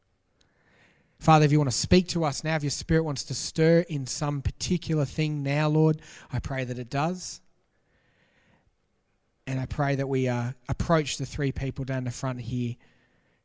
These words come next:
to deal with that this morning, Lord, to let that go so that we may walk away <laughs> more rested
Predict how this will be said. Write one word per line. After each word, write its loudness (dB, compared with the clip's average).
to -2
deal 2
with 2
that -6
this -6
morning, 0
Lord, -2
to 0
let 0
that -6
go -4
so -8
that -4
we -4
may -4
walk -4
away -2
<laughs> 8
more 2
rested -6